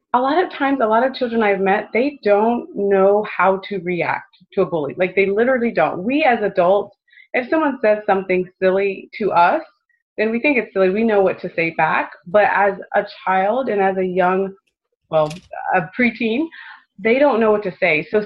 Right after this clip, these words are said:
sitting down and literally role-playing with them, if someone called you stupid, what would you say? If someone said, "Your shoes are ugly," what would you say? I mean, it's, it's those type of things that are triggering kids, and they're taking them to heart. Um, understand also, number two,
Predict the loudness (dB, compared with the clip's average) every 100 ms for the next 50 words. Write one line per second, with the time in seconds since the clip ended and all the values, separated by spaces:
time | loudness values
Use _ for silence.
0 | -2 0 2 2 2 2 2 0 0 0
1 | -2 -4 -4 0 0 0 -2 -2 0 -2
2 | -4 -2 -2 -4 -6 -4 -4 -4 -2 -2
3 | -2 -8 -10 -12 -14 -8 -8 -4 -4 -4
4 | -10 _ _ _ _ -6 2 2 2 -2
5 | -8 -2 0 0 -2 -4 -4 -4 -4 -2
6 | -4 -6 0 2 4 2 -2 -2 -2 -2
7 | -2 -2 -4 -2 -2 -4 -6 -8 -12 _
8 | _ 0 4 4 2 -2 0 2 4 2
9 | 2 0 -4 -2 2 2 2 -2 -4 -4
10 | -4 -2 0 0 -2 -8 -6 -2 -2 -2
11 | -2 0 0 -2 0 0 2 0 0 -4
12 | -8 -4 -4 -2 -4 -6 -2 -2 -2 -8
13 | _ _ _ 0 2 2 -2 0 0 0
14 | -2 -4 0 2 2 -2 -2 -4 -6 -4
15 | -2 -2